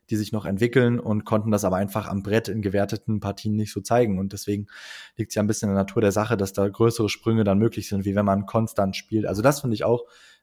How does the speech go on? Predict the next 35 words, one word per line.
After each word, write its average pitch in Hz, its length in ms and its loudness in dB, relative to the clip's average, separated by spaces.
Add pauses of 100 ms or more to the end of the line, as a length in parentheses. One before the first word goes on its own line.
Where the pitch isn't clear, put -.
ein 110 60 -2
relativ, 113 720 2
ähm, 98 340 -4
schwaches 120 400 -4
Argument. 131 480 -2 (1080)
Dann 120 180 2
gibt's 123 200 2
eben 120 180 4
noch, 113 300 4 (280)
ähm, 110 280 4
das 110 180 2
Indiz, 110 540 -2
dass, 104 500 4
ähm, 98 160 2
er 104 120 2
in 98 60 2
der 98 100 2
Vergangenheit 110 520 0
gecheatet 151 420 -4
hat. 165 300 -2 (380)
Ähm, 104 520 2
wie, 110 400 0
wie 110 100 -2
du 113 80 0
schon 110 140 -2
gerade 98 180 0
angesprochen 131 520 -2
hast, 127 200 -2
also 104 140 -2
da 101 80 0
gab's 104 260 -2
eben 98 220 -4
Fälle, 110 280 2
wo 107 120 2
er, 101 260 0